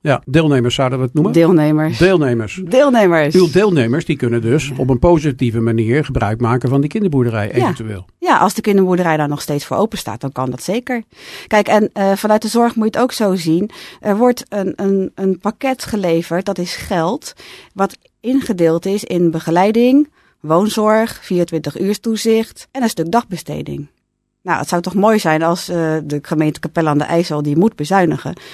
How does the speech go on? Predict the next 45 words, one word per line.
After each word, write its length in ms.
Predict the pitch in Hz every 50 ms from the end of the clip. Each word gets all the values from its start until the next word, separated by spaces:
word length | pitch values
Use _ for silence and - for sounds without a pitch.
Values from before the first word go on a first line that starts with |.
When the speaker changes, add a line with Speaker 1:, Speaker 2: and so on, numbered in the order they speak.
| - -
Speaker 2:
dat 160 | - 208 214
een 60 | 226
stuk 220 | 220 - 220 208 -
subsidie 440 | - 185 165 - 226 190 196 180 170
weg 220 | 185 226 - -
kan 220 | - 165 151 147
vallen 460 | 151 - 147 131 123 123 131 160 208 - - - - - - - -
en 160 | - 254 254
dat 160 | 220 180 175
ze 100 | - -
daar, 300 | 147 131 123 131 143 - -
eh, 300 | - 151 147 147 143 143 143 151
betaalde 680 | 156 175 - - 254 247 226 190 156 151 156 180 220 - _ _ _ _
dagbesteding 580 | - 240 262 - - 294 - 277 247 220 185 185
kunnen 220 | 175 175 165 156
doen. 300 | 151 139 131 135 147 147 _ _ _
De 80 | - - -
Paameijer 380 | 240 233 226 226 202 190 190
betaalt 320 | 190 208 - 208 226 262 262
nu 140 | 233 196
niet. 360 | 175 160 156 156 - - - _ _ _
Speaker 1:
Nee, 260 | - 214 165 110 95 - _
en 140 | - 160 151
dan 140 | 151 147 123
zou 140 | 151 147 143
het 80 | 120
wel 180 | 127 135 143 151
kunnen 240 | 147 180 180 190 170
zijn 280 | 180 180 190 208 202
dat 200 | 170 165 139 - -
u 220 | - 190 185 175
wel 220 | 147 147 165 180 180
gaat 160 | - 196 180
betalen 600 | 165 160 - 196 180 185 185 190 208 226 214 226
voor 420 | - - - 170 170 170 170 170 170 160
de 100 | 165 151
dagbesteding 720 | 175 180 147 151 165 - - 175 170 165 165 165 165 143
van 200 | 160 156 151 156
uw 180 | 170 160 156
deelnemers. 440 | 147 147 143 131 120 120 113 113 269
Speaker 2:
Dat 100 | 277 254
lijkt 180 | 269 254 247 247
me 100 | 214 175
logisch, 540 | 156 143 143 147 - 143 151 147 - - _
ja. 180 | - 185 -